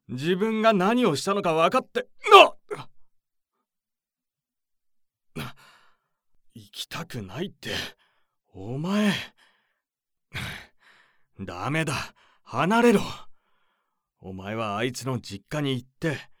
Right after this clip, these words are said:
しかるべき相手とつがいになって、幸せになるんだ。それが一番いい未来なんだ。だから、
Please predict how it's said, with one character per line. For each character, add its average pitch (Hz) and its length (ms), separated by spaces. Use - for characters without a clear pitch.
し - 180
か 185 160
る 202 80
べ 190 140
き 131 140
相 131 280
手 202 120
と 180 140
つ - 220
が 196 140
い 208 40
に 214 160
な 208 140
っ 220 40
て、 - 340
幸 196 440
せ 226 140
に 202 100
な 170 160
る 294 120
ん 139 120
だ。 - 320
そ - 260
れ 101 140
が 120 100
一 110 260
番 143 240
い 165 300
い 110 40
未 120 220
来 208 200
な 143 100
ん 139 80
だ。 107 300
だ 113 280
か 196 140
ら、 139 300